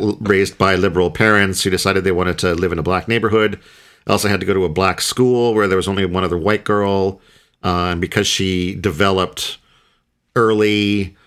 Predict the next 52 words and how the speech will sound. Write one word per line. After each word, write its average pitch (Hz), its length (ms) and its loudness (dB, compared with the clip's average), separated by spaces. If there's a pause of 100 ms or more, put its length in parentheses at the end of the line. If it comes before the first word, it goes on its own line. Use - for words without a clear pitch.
(140)
all 92 100 2
the 92 80 0
black 98 280 0
boys 95 400 0
were, 92 60 0
like, 87 160 0
harassing 101 460 0
her, 101 140 0
and 95 100 -2
all 90 40 -2
the 90 80 -2
black 90 240 -2
girls 76 200 -6
hated 104 280 0
her 101 140 0
'cause 90 160 -2
all 85 100 -2
the 85 60 -4
black 98 260 -2
boys 107 240 0
were 101 100 -2
more 90 160 -2
interested 85 320 -6
in 80 100 -6
her. 104 580 0 (500)
And 92 200 0
she 95 120 -2
went 95 140 0
to - 80 -4
her 85 60 -2
parents 104 440 -2
and 95 80 -8
was 85 140 -4
like, 85 320 -2
"Oh 104 100 -4
my 95 140 -2
God, 95 400 -2
this, 87 280 -2
the, 82 380 -4
this, 80 240 -6 (140)
this 78 240 -6
vice 92 260 -2
principal 113 540 -2
groped 107 400 0
me." 110 460 0 (420)
And 87 320 -2
her 92 160 -4
mom 92 300 0
was 90 140 -4
like, 98 360 -2 (100)
"That's 359 320 -2
racist." 285 840 -2